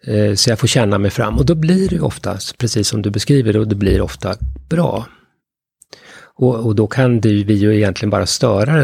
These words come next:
där om vi kommer in med för beskäftig rådgivning utan att verkligen först lyssna in var vi har den här föräldern och det här barnet just nu.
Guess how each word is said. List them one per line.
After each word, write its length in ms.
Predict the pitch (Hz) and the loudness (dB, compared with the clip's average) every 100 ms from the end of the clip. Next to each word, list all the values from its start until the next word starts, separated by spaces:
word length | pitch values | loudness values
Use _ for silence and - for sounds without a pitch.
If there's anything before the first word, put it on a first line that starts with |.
| 101 | 0
där 160 | 95 95 | -2 -2
om 140 | 95 | -4
vi 80 | 92 | -6
kommer 280 | - 98 95 | -4 -4 -2
in 220 | 92 98 | -4 -6
med 100 | 95 | -4
för 140 | 113 | -4
beskäftig 720 | 92 104 135 131 - - 95 101 | -2 0 0 -2 -4 -2 0 2
rådgivning 460 | 98 98 95 107 | 0 0 -2 0
utan 200 | 107 107 | 0 0
att 100 | 98 | 0
verkligen 320 | 104 95 107 | 0 0 -2
först 240 | - 101 - | -2 -2 -2
lyssna 320 | 104 - 107 | -2 0 2
in 380 | 127 107 101 107 | 2 2 0 -2
var 180 | 104 98 | -2 0
vi 100 | 92 | 0
har 320 | 107 143 131 - - - - - _ _ _ - | 2 0 -2 -8 -20 -20 -20 -20 _ _ _ -2
den 100 | 107 | 0
här 180 | 110 | 0
föräldern 460 | 101 110 92 92 92 | 0 0 0 -2 -4
och 60 | 90 | -2
det 80 | |
här 140 | 98 98 | 0 -2
barnet 380 | 101 104 98 98 | -4 -6 -6 -4
just 380 | 98 - - | -4 -4 -2
nu. 280 | 151 120 113 | 0 0 -2